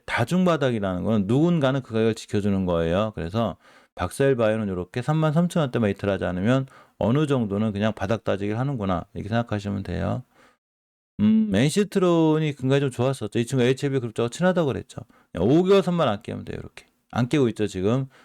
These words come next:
장기적으로 추세가 유지가 돼 있고 주봉에서 보게 돼도 오 선 위에 있죠. 그래서 이 친구는 또 한 번 뛸 수 있는 확률이 있어요. 이십 일선만 깨지 않으면 돼요. 어, 신신제약도 여전히 추세가 좋고 배당도 주죠, 이 친구. 월봉에서 오 개선만 안 깨면 돼요. 추세가 잘 유지돼 있고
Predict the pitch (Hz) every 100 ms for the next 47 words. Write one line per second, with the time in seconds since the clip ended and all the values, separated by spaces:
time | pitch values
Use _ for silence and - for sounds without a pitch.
0 | _ - 107 117 113 120 - 160 147 101
1 | 98 127 143 123 92 80 - - 95 -
2 | - - - _ - 139 185 208 190 175
3 | 139 135 120 117 107 117 117 90 123 120
4 | - 87 92 87 - _ 85 95 - 101
5 | 107 113 - 160 160 147 180 170 135 107
6 | 98 92 85 - - _ _ - 110 120
7 | 131 123 123 120 147 151 135 113 107 -
8 | 92 98 120 127 _ _ _ _ _ _
9 | _ _ _ - 95 98 127 175 202 185
10 | 165 - 131 120 127 127 - 165 165 156
11 | 98 _ 113 95 _ _ 117 160 165 110
12 | 95 160 165 98 90 - _ _ _ 107
13 | 147 160 160 131 123 147 139 127 110 104
14 | 117 107 92 98 104 - 127 123 107 101
15 | 101 - 90 87 - - 95